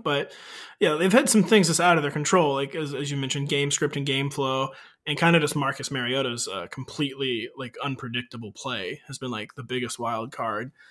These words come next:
for everyone there, for the coaching staff and the supporting cast. So Mariota looked pretty good against the Cowboys, so, uh, hopefully that continues, but it is just a, just a few too many moving parts. But I have liked what I've seen out of Mike Vrabel's coaching staff so far this season.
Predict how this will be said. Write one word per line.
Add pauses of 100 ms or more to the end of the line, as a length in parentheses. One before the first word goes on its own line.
(200)
for
everyone
there,
for
the
coaching
staff
and
the
supporting
cast.
So (400)
Mariota
looked
pretty
good
against
the
Cowboys,
so,
uh,
hopefully
that
continues,
but (500)
it
is
just
a,
just
a
few
too
many
moving
parts.
But
I
have
liked
what
I've
seen
out
of
Mike
Vrabel's
coaching
staff
so
far
this
season.